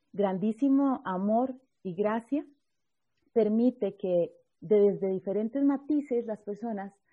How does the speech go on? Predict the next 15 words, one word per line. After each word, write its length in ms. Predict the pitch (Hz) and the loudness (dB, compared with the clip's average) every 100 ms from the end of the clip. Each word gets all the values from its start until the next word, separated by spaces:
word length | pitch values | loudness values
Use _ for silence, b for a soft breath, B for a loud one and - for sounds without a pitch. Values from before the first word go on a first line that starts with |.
| b b b _ | b b b _
puedan 280 | 233 240 254 | 2 4 4
mostrarnos 640 | 269 269 254 240 202 190 _ | 2 0 -2 -2 -4 -8 _
cómo 320 | 240 233 262 | -2 0 2
ese 360 | 262 262 277 277 | 0 -2 -4 -8
cambio, 480 | 240 226 202 196 190 | -8 -8 -6 -6 -6
cómo 220 | 214 233 | -6 -6
esa 140 | 254 | -6
experiencia 640 | 247 - 226 226 226 240 | -10 -6 -4 -4 -6 -6
espiritual 720 | 240 _ 220 196 202 208 196 180 | -10 _ -8 -8 -4 -4 -4 -6
cuando 360 | 175 165 156 | -8 -8 -6
nos 220 | 160 151 | -6 -6
dejamos 720 | 143 151 196 214 170 165 - _ _ - | -6 -6 -6 -8 -8 -12 -18 _ _ -6
arrollar 680 | 196 175 170 156 185 202 - | -6 -4 -4 -4 -4 -4 -8
por 160 | 220 214 | -6 -4
él, 240 | 202 | -4